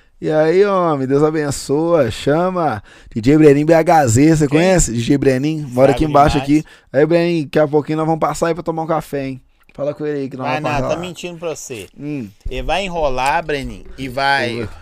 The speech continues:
Speaker 2: vai, vai embora, porque tem show.
Speaker 1: <laughs> O Breninho também é gente fina, tem que trazer ele aqui também, zói. Mano, tá na noite aí também com
Speaker 2: Breninho
Speaker 1: nós
Speaker 2: era
Speaker 1: aí.
Speaker 2: pagodeiro, só.
Speaker 1: É, era?
Speaker 2: Era pagodeiro.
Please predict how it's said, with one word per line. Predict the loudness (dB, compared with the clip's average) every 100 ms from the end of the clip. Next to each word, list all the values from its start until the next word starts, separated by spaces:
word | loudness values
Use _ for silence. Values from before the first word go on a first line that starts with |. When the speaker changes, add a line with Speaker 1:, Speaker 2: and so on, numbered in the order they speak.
| -14
Speaker 2:
vai, | -8 -8 -6
vai | -8
embora, | -10 -10 -4 0 0 0 -4
porque | -4 -2 -4
tem | -6 -10
show. | -8 -8 -6 -8
Speaker 1:
<laughs> | -10 -14 -16 -12
O | -4
Breninho | -2 0 -2
também | -4 -4 -6
é |
gente | -6 -8 -8
fina, | -6 -4 -4
tem | -4
que | -4
trazer | -2 -2
ele | -4
aqui | -4
também, | -4 -2 -2 -2
zói. | -2 -6 -10 _ _ -20 _ _ -8
Mano, | -4 -4
tá | -2 0
na | 0
noite | -2 -2 -2
aí | -4
também | -4 -6 -6
com | -4
Speaker 2:
Breninho | -4 -4
Speaker 1:
nós | -4
Speaker 2:
era | -4
Speaker 1:
aí. | -4
Speaker 2:
pagodeiro, | -6 -8 -10 -12 -10 -6 -6 -10
só. | -18 -8
Speaker 1:
É, | -2 0 2
era? | 4 6
Speaker 2:
Era | 6 4
pagodeiro. | -6 -10 -10 -12 -14 -20